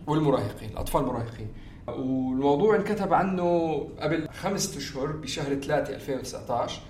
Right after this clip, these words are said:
آه، من، من مجلة تايم، إنه كيف استخدام الهواتف رح تأثر ورح تأذي المراهقين والأطفال باستخدامها. وبس إذا عملتوا بحث عن الموضوع بتلاقوا إنه كتير في مقالات من كتير مجلات وكتير جرايد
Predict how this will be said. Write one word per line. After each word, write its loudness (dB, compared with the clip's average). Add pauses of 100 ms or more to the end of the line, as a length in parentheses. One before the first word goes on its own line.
(420)
آه، -2
من، -2
من 0
مجلة 2
تايم، 0 (600)
إنه -2
كيف -6 (100)
استخدام -4
الهواتف 0 (480)
رح -8
تأثر -2
ورح -2
تأذي -4 (440)
المراهقين 0
والأطفال -2
باستخدامها. -6 (560)
وبس 0
إذا 6
عملتوا 0
بحث -2
عن 0
الموضوع 0
بتلاقوا -2
إنه 0 (120)
كتير -2
في -4
مقالات -4
من -6
كتير 2
مجلات -2
وكتير -6
جرايد 0